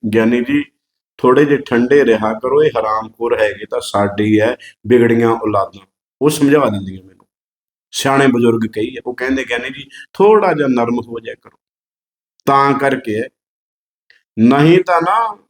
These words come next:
ਨਹੀਂ ਤਾਂ ਫਿਰ ਉਹ ਕਰਾਂਗੇ, ਤੁਸੀਂ ਚੇਤੇ ਰੱਖੋਗੇ ਵੀ ਕਿਸੇ ਨਾਲ ਵਾਹ ਪਿਆ ਸੀ, ਜੇ ਕਿਸੇ ਨਾਲ ਵਾਹ ਪਿਆ ਸੀ। ਚਲੋ, ਕੋਈ ਗੱਲ ਨਹੀਂ। ਮੈਂ ਗੱਲ ਕਿਹਦੀ ਕੀਤੀ ਹੈ? ਧਾਮੀ ਸਾਹਿਬ ਦੀ ਕੀਤੀ।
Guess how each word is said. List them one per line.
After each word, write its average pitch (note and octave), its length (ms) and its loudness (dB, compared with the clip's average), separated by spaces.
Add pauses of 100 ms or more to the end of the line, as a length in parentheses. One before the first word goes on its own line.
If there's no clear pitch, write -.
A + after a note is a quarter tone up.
(360)
ਨਹੀਂ D#3 420 2
ਤਾਂ F3 140 -2
ਫਿਰ E3 160 -4
ਉਹ E3+ 280 -2
ਕਰਾਂਗੇ, E3 640 -6 (320)
ਤੁਸੀਂ E3+ 460 2 (500)
ਚੇਤੇ E3 400 4
ਰੱਖੋਗੇ C#3 520 -2
ਵੀ F3+ 60 -2
ਕਿਸੇ D#3+ 260 -4
ਨਾਲ D#3 200 0
ਵਾਹ D3+ 320 2
ਪਿਆ A#2 280 -2
ਸੀ, - 240 -18 (320)
ਜੇ A#2 80 -6
ਕਿਸੇ B2 220 -6
ਨਾਲ A#2+ 160 0
ਵਾਹ A#2 220 2
ਪਿਆ G#2 260 -14
ਸੀ। - 180 -20 (1600)
ਚਲੋ, - 460 0 (200)
ਕੋਈ E3+ 300 4
ਗੱਲ B2 120 0
ਨਹੀਂ। - 200 -14 (960)
ਮੈਂ C#3 160 2
ਗੱਲ D3 240 0
ਕਿਹਦੀ F3+ 260 -12
ਕੀਤੀ F3 380 -10
ਹੈ? F3+ 40 -6 (1300)
ਧਾਮੀ B2+ 360 2
ਸਾਹਿਬ D3 280 -8
ਦੀ F3 80 -14
ਕੀਤੀ। - 320 -20